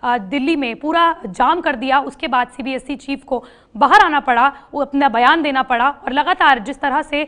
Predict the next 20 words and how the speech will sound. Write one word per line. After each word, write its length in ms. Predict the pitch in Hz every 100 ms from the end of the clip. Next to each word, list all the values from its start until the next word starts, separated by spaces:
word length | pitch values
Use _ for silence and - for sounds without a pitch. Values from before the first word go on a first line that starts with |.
| - -
बयानों 400 | 226 269 320 403
भी 100 | 359
बदले 380 | 247 240 240 247
जा 140 | 220
रहे 180 | 214 226
हैं, 160 | 240 262
पहले 220 | 240 226
ये 180 | 214 269
कहा 240 | 254 233
कि, 200 | 254 269 269 - -
अ, 80 | 254
जो, 160 | 220
अ, 340 | 285 277 226 226
स्टूडेंट्स 480 | - 294 294 320 262
हैं 80 |
उनको 200 | 233 254
पेपर 220 | 254 233 233
नहीं 200 | 233 277
देना 200 | 269 254
होगा, 340 | 240 233 247